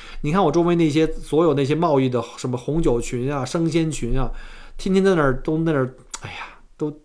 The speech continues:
绝望了，都已经，都准备，很多人在准备改行了。上半年我们大家还一起都特别开开心心的，当时我记得我们在，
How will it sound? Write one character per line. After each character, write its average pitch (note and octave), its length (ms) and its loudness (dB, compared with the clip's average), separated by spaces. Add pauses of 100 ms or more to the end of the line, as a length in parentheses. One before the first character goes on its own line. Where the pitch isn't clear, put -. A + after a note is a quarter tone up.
(220)
绝 D3+ 220 2
望 G3 180 6
了， A#2+ 80 0
都 A#2+ 140 0
已 A2 80 -2
经， A2+ 100 -8
都 D#3 100 0
准 C#3 160 0
备， D3+ 220 -4
很 B2+ 140 -4
多 C#3 100 -2
人 D3+ 60 -4
在 C#3 100 2
准 B2 180 -4
备 A#2+ 200 -2
改 B2 140 -8
行 - 220 -12
了。 A#2 120 -12 (1300)
上 A3 200 4
半 F3 160 4
年 D3 380 2
我 C#3 80 -2
们 C3 140 -2
大 D#3+ 100 2
家 D#3+ 160 2
还 D3+ 180 2
一 E3 140 4
起 A#2 240 -4
都 C#3+ 140 0
特 D#3 100 -2
别 D3+ 260 2 (200)
开 - 320 -4
开 D#3 120 4
心 D3+ 140 0
心 D3+ 100 -2
的， D3+ 80 0
当 D3 200 0
时 D3 100 0
我 B2+ 100 4
记 C3+ 100 -2
得 C3 140 2
我 A#2+ 100 0
们 A#2 180 -4
在， C3+ 260 -2